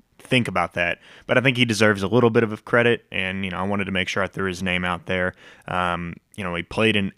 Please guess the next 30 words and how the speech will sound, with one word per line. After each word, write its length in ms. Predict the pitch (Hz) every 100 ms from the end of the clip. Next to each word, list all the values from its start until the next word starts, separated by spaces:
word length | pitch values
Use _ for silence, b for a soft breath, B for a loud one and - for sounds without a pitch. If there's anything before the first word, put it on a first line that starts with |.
| _
every 360 | 110 113 127 120
single 380 | - 117 110
game 340 | 95 98 98 87
this 220 | 85 -
year, 180 | 73 62
which 200 | 87 110
is 140 | 113 -
tough. 240 | 127 92
You 60 | 107
don't 180 | 110
see 140 | - 110
that 140 | 104
often. 440 | 95 90 - 95 90 b b b b -
Averaged 400 | 107 98 92 -
seventeen, 540 | 113 110 110 113 107
three 240 | 98 107 107
and 140 | 98
three. 460 | - 98 98 98 98 101 -
Um, 680 | 92 90 87 87 90 90 - _ _ _ _
but, 100 | 107
I 40 | 98
mean, 180 | 98
you 60 | 95
can't, 280 | - 87 -
you 100 | -
can't 220 | 101 95 87
put 100 | 95
him 140 | 87
in 280 | 90 87 87
over 460 | - 90 90 85 82